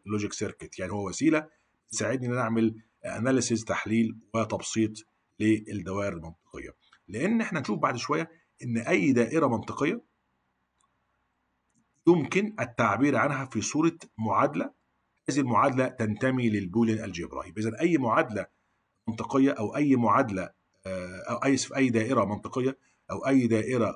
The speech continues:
رقمية يمكن التعبير عنها في صورة معادلة. هذه المعادلة أو صورة إكسبريشن، تعبير معين أو معادلة، هذه المعادلة تنتمي للبوليان الجبرا. الفكرة نفسها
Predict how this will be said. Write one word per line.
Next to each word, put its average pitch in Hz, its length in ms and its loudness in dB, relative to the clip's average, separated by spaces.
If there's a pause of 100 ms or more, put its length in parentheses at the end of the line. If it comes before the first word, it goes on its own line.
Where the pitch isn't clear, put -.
رقمية 143 540 -2 (400)
يمكن 151 220 0
التعبير 120 480 2
عنها 156 280 0
في 113 180 -2
صورة 180 400 -2 (360)
معادلة. 110 460 0
هذه 175 160 0
المعادلة 110 460 0
أو 104 160 -8
صورة 143 180 -2
إكسبريشن، 113 680 -4 (640)
تعبير 127 200 2
معين 123 340 2
أو 117 160 -2
معادلة، 139 380 0 (240)
هذه 151 200 2
المعادلة 123 540 0 (260)
تنتمي 120 440 -2
للبوليان 107 720 2
الجبرا. 85 420 -12 (420)
الفكرة 117 640 0
نفسها 82 340 -8